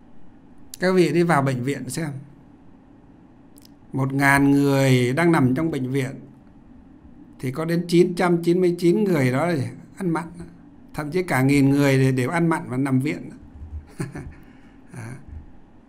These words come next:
Chứ không phải là gì, ăn chay là yếu, còn ăn mặn là khỏe. Cái khỏe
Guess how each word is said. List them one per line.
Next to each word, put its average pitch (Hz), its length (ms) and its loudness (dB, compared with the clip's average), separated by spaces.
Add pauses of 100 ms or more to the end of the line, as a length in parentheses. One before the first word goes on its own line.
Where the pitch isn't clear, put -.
(2000)
Chứ 214 80 -2
không 214 200 -4
phải 139 280 2
là 143 220 0
gì, 143 180 0 (220)
ăn 202 240 -2
chay 202 260 2
là 160 100 2
yếu, 180 260 2
còn 214 160 -6
ăn 185 160 -2
mặn 180 200 -2
là 147 100 -4
khỏe. 147 440 0 (1080)
Cái 165 380 2
khỏe 139 640 2